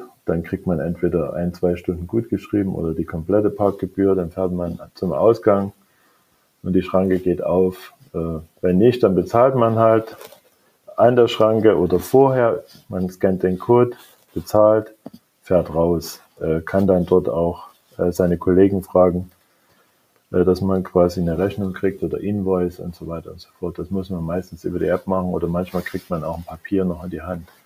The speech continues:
Äh, Geld ma-, hat man im Prinzip überhaupt nicht mehr einstecken. Und, äh, genauso ist es ja beim Essen zum Beispiel. Also ich mache das zwar weniger, ich gehe meistens raus, aber viele Leute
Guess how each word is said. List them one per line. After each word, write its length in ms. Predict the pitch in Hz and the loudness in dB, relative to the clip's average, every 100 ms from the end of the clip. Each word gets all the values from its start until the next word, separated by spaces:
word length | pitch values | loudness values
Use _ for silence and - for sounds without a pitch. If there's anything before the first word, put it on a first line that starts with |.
| _ _ _ - | _ _ _ -8
Äh, 100 | 80 | 0
Geld 300 | 104 131 131 | 4 4 4
ma-, 120 | 107 | 2
hat 180 | 117 117 | 2 2
man 140 | 104 | 0
im 120 | 98 | 0
Prinzip 400 | 98 101 104 98 | -2 -2 -2 -4
überhaupt 340 | 101 92 98 92 | -2 0 -2 -4
nicht 140 | 82 | -8
mehr 120 | 82 | -8
einstecken. 520 | 71 80 - 80 - 82 _ _ _ _ _ _ _ - _ _ _ _ - | -8 -10 -12 -14 -14 -18 _ _ _ _ _ _ _ -20 _ _ _ _ -6
Und, 320 | 87 90 90 | -2 0 0
äh, 220 | 90 90 | 0 0
genauso 440 | 87 85 87 98 - | -2 -2 -2 0 -2
ist 100 | 92 | -4
es 160 | 92 | -4
ja 300 | 92 90 85 - _ _ _ _ - | -2 -2 -2 -10 _ _ _ _ -2
beim 160 | 87 | 0
Essen 300 | 76 - 98 | 0 -2 -4
zum 160 | - 87 | -4 -2
Beispiel. 480 | 85 87 - 87 85 | -2 -2 -4 -6 -4
Also 200 | - - | -4 -4
ich 180 | - 107 | -2 -2
mache 200 | 101 - | -4 -4
das 140 | - | -6
zwar 200 | 92 85 | -2 0
weniger, 380 | 107 110 101 92 | 0 -2 -2 -4
ich 100 | - | -4
gehe 120 | 95 | -6
meistens 420 | 95 92 - 92 | -4 -6 -8 -8
raus, 300 | 85 101 107 | 0 2 2
aber 240 | 90 87 87 | -2 -4 -6
viele 300 | - 95 92 | -4 -2 0
Leute 380 | 90 90 85 | 0 -2 -8